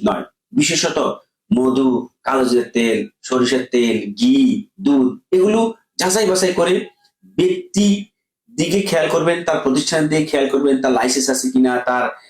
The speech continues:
এগুলোর সাথে সম্পৃক্ততা কত বছরের বা কতদিন সে এটা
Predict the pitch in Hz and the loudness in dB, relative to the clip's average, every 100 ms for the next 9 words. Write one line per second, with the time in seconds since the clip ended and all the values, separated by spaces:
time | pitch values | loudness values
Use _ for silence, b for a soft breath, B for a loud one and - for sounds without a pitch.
0 | - 123 147 143 139 - 131 127 131 127 | -2 2 2 0 -2 -2 -2 -2 -2 -2
1 | 131 135 120 120 123 123 127 120 123 123 | -2 0 -2 0 0 0 0 2 0 0
2 | 127 135 139 131 131 123 123 | 0 2 2 2 0 2 0